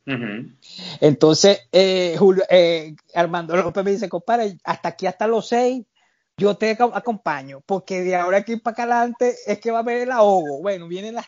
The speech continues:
Speaker 2: tres ca-, las tres yeguas de Julio Ayala, una tras de otra, y yo nomás que veía, bueno, ya le faltan cien metros, le faltan doscientos metros, y la yegua trece creo que ganó por un cuerpo, y de, las de Julio Ayala llegaron las tres flacas, una tras de la otra, <laughs> casi comiéndome a mí, y me dice Armando López,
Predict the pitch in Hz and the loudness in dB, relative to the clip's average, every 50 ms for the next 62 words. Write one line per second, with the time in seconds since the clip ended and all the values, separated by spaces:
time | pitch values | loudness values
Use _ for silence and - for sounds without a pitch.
0 | _ _ 220 226 220 202 - _ _ - 208 - 180 185 180 - - - 214 214 | _ _ -8 -6 -6 -8 -10 _ _ -14 -14 -6 -4 -4 -4 -4 -6 -6 -6 -6
1 | 208 208 233 220 208 214 208 190 175 - 214 202 196 190 180 170 180 208 214 185 | -4 -4 -4 -4 -2 -4 -4 -4 -6 -8 -8 -8 -6 -6 -6 -6 -6 -6 -8 -8
2 | 160 143 139 - - _ 202 240 247 233 226 214 - 208 196 262 - 180 185 190 | -10 -12 -16 -20 -4 _ 2 2 2 2 -2 -4 -2 -2 -2 -2 2 6 6 6
3 | 175 151 - - 143 143 - _ _ _ 208 226 233 233 220 214 - 190 202 208 | 6 6 2 -4 -10 -12 -14 _ _ _ -20 -20 -16 -12 -12 -8 -4 -2 0 2
4 | 220 220 240 240 320 349 285 - 233 220 226 220 214 190 202 214 208 185 175 175 | 2 2 2 0 -2 -2 -2 -4 -4 -2 -2 -2 -2 -2 -2 -4 -6 -6 -6 -8
5 | 170 - 175 185 - 202 180 - 214 196 175 165 156 143 - 151 165 165 165 185 | -4 -4 -4 -4 -4 -6 -4 -2 -4 -4 -4 -6 -10 -10 -6 -4 -4 -2 0 -2
6 | 175 - 202 202 208 208 - - 208 202 208 196 202 180 165 160 170 160 160 151 | -2 -2 -2 -2 -2 -2 0 0 0 -2 -2 -6 -4 -4 -4 -2 -2 -2 -2 -2
7 | 160 160 151 165 165 180 214 311 - 214 214 - - 226 214 220 220 214 214 226 | -2 -2 0 0 2 2 0 -2 0 -2 -4 0 2 0 2 4 4 4 6 6
8 | 214 220 220 220 - 226 220 214 214 - 226 233 226 233 220 214 202 196 190 - | 4 4 2 2 -2 -2 -2 -2 -4 -4 -4 -4 -2 -2 -2 -2 -2 -4 -8 -8
9 | 180 175 175 170 180 170 175 175 170 175 170 170 190 190 208 214 214 208 220 220 | -4 -4 -2 0 0 -2 -2 -2 -4 -4 -4 -4 -4 -4 -4 -4 -4 -4 -4 -6
10 | 214 220 220 202 - - 226 214 196 - 226 220 214 - 208 208 214 226 240 220 | -8 -8 -10 -12 -10 -6 -6 -6 -4 -2 -4 -4 -4 0 0 0 0 0 -2 -4
11 | - 214 208 - 320 202 202 208 240 233 - - 240 220 226 294 - - 220 - | -2 0 0 0 2 2 4 6 6 4 4 0 -6 -8 -8 -10 -10 -12 -14 -12
12 | 151 151 151 247 226 226 233 226 226 220 226 220 220 220 220 226 233 214 202 226 | -10 -6 -4 -4 -4 -4 -6 -8 -10 -10 -10 -10 -10 -10 -8 -6 -6 -6 -6 -8
13 | 247 269 277 190 - 196 190 196 196 190 190 196 202 226 214 202 208 202 208 208 | -2 0 0 0 0 -4 -2 -2 0 0 0 0 -2 4 4 4 4 4 0 0
14 | 208 208 208 214 214 202 - 202 180 | 0 2 4 4 4 4 2 -2 -4